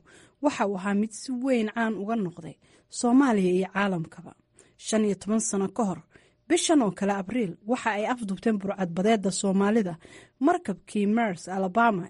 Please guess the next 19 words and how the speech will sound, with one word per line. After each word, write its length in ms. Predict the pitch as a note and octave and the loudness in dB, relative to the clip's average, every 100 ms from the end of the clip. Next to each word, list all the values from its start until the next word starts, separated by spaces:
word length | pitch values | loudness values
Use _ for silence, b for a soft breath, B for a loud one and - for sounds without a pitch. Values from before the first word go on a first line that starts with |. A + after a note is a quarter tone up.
| - | -4
ee 100 | F#3+ | 0
Maraykanku 520 | G3 A3 A3 E3 F#3 | 4 2 0 -10 -10
lahaa, 280 | E3 D3 - b b b | -14 -14 -18 b b b
kaasoo 320 | G3 F3+ A3+ | -8 -2 0
laga 220 | F#3+ G#3 | 2 0
sameeyey 460 | B3 G3+ F#3+ G3 G#3 | -2 -2 0 2 0
filimkii 480 | - A3+ G3+ - A3+ | -2 -2 -2 -2 -2
caanka 300 | A#3+ G3 E3+ | 0 -2 -4
ahaa 200 | F#3 G#3 G#3+ | -6 -4 -4
ee 60 | |
Captain 360 | F#3+ F3 - E3+ | -6 -12 -10 -10
Phillips. 600 | - A#3+ F3 - - - _ b b b | -4 -2 -2 -6 -20 -20 _ b b b
Qaar 160 | E4+ E4 | 2 4
ka 120 | E4 | 4
mid 140 | C#4+ | 4
ah 60 | C#4 | 4
burcadbadeeddii 680 | A3+ G#3+ G3+ G#3+ C4 G#3+ | 0 -2 -2 0 0 2
markabkaasi 640 | A#3+ C4 G#3+ - G#3 - A#3 | 0 0 -4 -4 -6 -4 -4
afduubtay 640 | A#3+ A3 F3 E3 - E3 | -4 -6 -12 -14 -18 -20